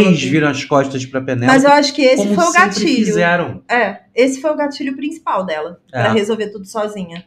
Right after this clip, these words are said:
Speaker 2: É.
Speaker 1: Ela fica, "Gente, pelo amor de Deus, eu não sou essa pessoa. Olha o que eu fiz."
Speaker 2: Não, e ela até se sujeitou, né? Ela esperou o Colin ir, tomar a negativa, retornar falando, "Gente, não deu certo."
Speaker 1: É.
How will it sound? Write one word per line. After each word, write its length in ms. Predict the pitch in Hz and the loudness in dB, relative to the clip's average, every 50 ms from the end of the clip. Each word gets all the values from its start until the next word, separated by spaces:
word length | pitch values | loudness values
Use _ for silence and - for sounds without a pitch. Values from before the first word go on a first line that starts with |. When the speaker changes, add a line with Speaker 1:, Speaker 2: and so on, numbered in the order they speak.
| _ _ | _ _
Speaker 2:
É. 60 | 120 117 113 107 107 110 - _ _ _ _ | -6 -4 -4 -4 -4 -8 -12 _ _ _ _
Speaker 1:
Ela 100 | 220 254 | -6 -4
fica, 140 | 262 285 285 | -2 -2 -2
"Gente, 300 | 269 311 294 262 262 262 | 0 2 2 2 2 2
pelo 140 | 262 262 269 | 4 2 4
amor 160 | 277 269 269 | 4 4 2
de 100 | 269 285 | 2 0
Deus, 220 | 269 311 277 262 254 | 0 2 2 2 2
eu 80 | 262 | 2
não 120 | 247 254 269 | 0 0 -2
sou 160 | 269 - 320 | -2 -2 -2
essa 180 | 302 294 285 269 | -2 -2 -4 -4
pessoa. 680 | 277 240 226 226 - 208 190 185 175 175 180 185 190 - _ _ _ - | -4 -4 -4 -4 -4 -4 -2 -2 -4 -4 -6 -8 -12 -16 _ _ _ -2
Olha 220 | 214 247 247 294 | 0 0 2 2
o 40 | 285 | 2
que 60 | 302 | 0
eu 80 | 294 - | 0 0
fiz." 600 | - - 214 190 190 185 - - - - - _ _ 262 | -2 -4 -4 -4 -2 -4 -4 -8 -14 -20 -20 _ _ 2
Speaker 2:
Não, 180 | 262 233 160 | 4 4 4
e 120 | 127 123 127 | 4 2 2
ela 160 | 135 143 147 | 2 2 2
até 120 | 160 160 160 | 0 -2 -4
se 140 | - - | -4 -6
sujeitou, 640 | 180 - 190 185 165 202 226 220 214 233 226 226 208 | -8 -2 -2 0 2 2 2 0 0 0 0 0 0
né? 160 | 165 135 117 | 0 -2 -2
Ela 160 | 107 104 110 113 | -2 -2 -4 -4
esperou 440 | 110 - - 151 139 131 135 135 135 | -6 -6 -4 -2 0 0 0 0 0
o 40 | 131 | 0
Colin 240 | 131 123 131 156 185 | -2 -2 0 -2 0
ir, 600 | 196 180 160 165 170 175 175 160 151 135 131 131 | 0 0 0 0 0 0 0 0 0 -2 -4 -4
tomar 220 | 131 123 127 131 127 | -4 -4 -2 -2 -2
a 40 | |
negativa, 920 | 131 131 131 160 170 - - 143 156 160 165 175 180 170 156 135 123 113 - 127 | -2 -2 -2 -2 -4 -4 -6 -8 -6 -4 -2 0 0 0 0 -2 -4 -6 -6 -6
retornar 580 | 151 151 - - 185 175 165 160 165 170 170 | -8 -10 -6 -6 -6 -4 -4 -4 -4 -4 -6
falando, 300 | 165 151 139 131 131 131 - - _ _ _ _ _ _ | -6 -8 -10 -10 -10 -12 -16 -20 _ _ _ _ _ _
"Gente, 360 | 110 120 120 113 107 - 104 | -8 -6 -6 -4 -6 -8 -12
não 80 | 107 107 | -12 -8
deu 140 | 110 135 147 | -6 -6 -6
certo." 480 | 147 - 160 127 110 92 - - _ _ _ _ _ _ _ _ - | -4 -4 -2 -2 -2 -2 -6 -10 _ _ _ _ _ _ _ _ -10
Speaker 1:
É. 300 | 190 190 180 170 165 160 | -6 -6 -6 -6 -8 -10